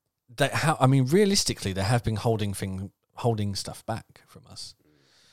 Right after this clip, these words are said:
You know, the, the, the entire infrastructure that they're pulling up right now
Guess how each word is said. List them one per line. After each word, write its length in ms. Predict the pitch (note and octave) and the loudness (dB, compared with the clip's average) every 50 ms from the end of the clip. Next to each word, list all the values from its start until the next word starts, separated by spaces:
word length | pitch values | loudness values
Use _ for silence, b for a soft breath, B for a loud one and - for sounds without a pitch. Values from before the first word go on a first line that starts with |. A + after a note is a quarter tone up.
| b b b b b _ _ _ _ _ _ _ _ _ _ _ _ _ _ | b b b b b _ _ _ _ _ _ _ _ _ _ _ _ _ _
You 120 | A2 A#2 G#2 | -6 -4 -2
know, 120 | F#2+ F#2 | -2 0
the, 180 | F2+ G2+ G2+ F#2+ | 0 0 0 0
the, 160 | F#2+ G#2 G#2 | 0 -2 -4
the 240 | F#2+ G#2+ A2 G#2+ A2 | -2 -2 -2 0 0
entire 640 | G#2+ G#2+ - - - C3 B2+ A#2 A2 G#2 G#2 G2 - - _ _ _ _ _ _ _ _ _ _ | 0 0 0 2 2 4 6 6 6 6 4 2 -2 -6 _ _ _ _ _ _ _ _ _ _
infrastructure 800 | - C3+ C#3 C3+ - - G#2 - - - G#2+ - - - - F#2 | 0 2 2 2 0 -2 -2 -2 0 0 -2 -2 -2 -6 -6 -6
that 200 | F2+ A2 G#2 F#2 | -4 -4 -4 -2
they're 100 | A2+ A2 | -2 -2
pulling 320 | - - B2 A2+ G#2+ G#2 | -2 0 0 0 0 0
up 80 | G#2 - | -4 -6
right 340 | - A#2 A2 A#2 G#2+ G#2 E2+ | -8 -6 -4 -2 -2 -2 -4
now 540 | F#2 G#2+ A#2 B2 B2+ - C2+ B1+ - C3 - | -4 -2 0 0 0 -2 -4 -8 -14 -16 -20